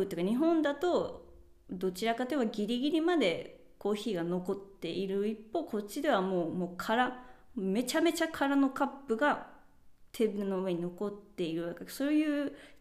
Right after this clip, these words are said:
違いがあるよねって最近ね、こういう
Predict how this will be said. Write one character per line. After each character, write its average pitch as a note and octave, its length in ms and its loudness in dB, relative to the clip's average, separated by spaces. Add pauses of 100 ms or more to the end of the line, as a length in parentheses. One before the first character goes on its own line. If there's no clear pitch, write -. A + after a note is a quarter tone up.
違 B3 240 2
い - 20 0
が A#3 280 2 (300)
あ G#3+ 280 2
る A#3+ 80 4
よ F3 120 2
ね F3+ 180 2
っ F3+ 120 -10
て F3+ 120 -8
最 F3+ 240 -4
近 F3 240 0
ね、 F3 100 0
こ F#3+ 200 -6
う G#3 40 -2
い G#3 80 0
う F3 260 -2